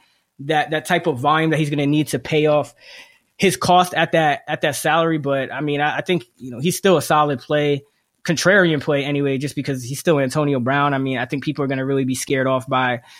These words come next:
by him, you know, sitting out these last couple of games with injuries and whatnot. So you probably get him at a pretty good,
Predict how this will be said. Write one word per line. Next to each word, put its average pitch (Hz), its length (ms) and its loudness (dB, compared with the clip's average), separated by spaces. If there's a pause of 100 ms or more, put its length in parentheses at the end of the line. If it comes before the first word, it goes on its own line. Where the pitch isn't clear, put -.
(200)
by 139 180 2
him, 131 300 0
you 135 80 -2
know, 120 160 -2
sitting 143 320 0
out 139 140 0
these 135 160 -2
last 135 200 -2
couple 135 200 -4
of 131 60 -2
games 135 180 0
with 120 100 -2
injuries 170 360 4
and 147 100 4
whatnot. 143 360 0
So 143 80 -6
you 143 60 -4
probably 160 220 2
get 135 180 0
him 135 80 2
at 127 80 0
a 127 60 -4
pretty 139 220 -4
good, 127 320 -2